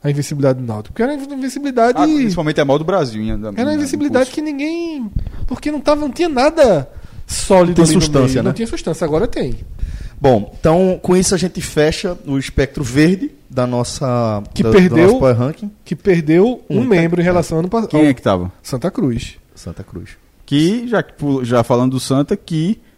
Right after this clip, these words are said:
Speaker 2: embora tenha se classificado em segundo lugar no seu grupo, fez o seu papel, venceu Confiança, mas não tem como,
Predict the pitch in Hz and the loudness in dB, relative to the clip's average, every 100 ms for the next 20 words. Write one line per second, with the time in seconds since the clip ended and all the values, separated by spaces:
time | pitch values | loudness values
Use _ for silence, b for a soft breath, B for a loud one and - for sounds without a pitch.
0 | b _ 185 139 123 117 - 127 - 120 | b _ -2 4 4 4 2 -2 -2 -4
1 | - 110 127 - 131 151 151 117 110 - | -2 -2 -2 -2 2 4 4 2 0 0
2 | 131 127 156 156 - 120 - 127 135 - | 0 4 2 2 -4 -2 -2 -2 -2 2
3 | 143 131 117 120 135 127 131 165 135 113 | 2 2 -2 0 0 0 -2 0 0 2
4 | 151 - 185 131 123 127 143 147 139 | 0 -2 -8 -4 -6 -4 -6 -4 -4